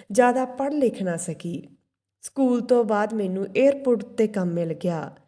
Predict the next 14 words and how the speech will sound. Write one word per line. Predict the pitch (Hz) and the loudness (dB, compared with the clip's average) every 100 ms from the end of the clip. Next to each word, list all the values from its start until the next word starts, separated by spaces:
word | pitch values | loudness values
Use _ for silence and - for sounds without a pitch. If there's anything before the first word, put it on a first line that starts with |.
| _ _ _ - | _ _ _ -4
ਜਿਵੇਂ | 277 302 311 | 0 0 2
ਘਰ | 311 269 | 2 2
ਦੀ | 190 220 | 2 0
ਘੁਟਨ | 269 262 214 | 0 0 0
ਵਿੱਚੋਂ | 214 214 240 | 0 0 0
ਨਿਕਲ | 220 214 214 | 0 0 -4
ਕੇ | 214 233 | 0 2
ਮੈਂ | 214 214 | 2 2
ਰੰਗ | 196 180 180 | 0 0 -2
ਬਰੰਗੇ | 180 190 180 170 165 139 - _ - | -2 0 0 0 -2 -4 -10 _ -12
ਮੇਲੇ | 185 208 208 226 | -6 -2 0 0
ਵਿੱਚ | 214 214 | 0 -4
ਆ | 175 151 | -6 -4
ਗਈ। | 156 151 143 | -6 -6 -10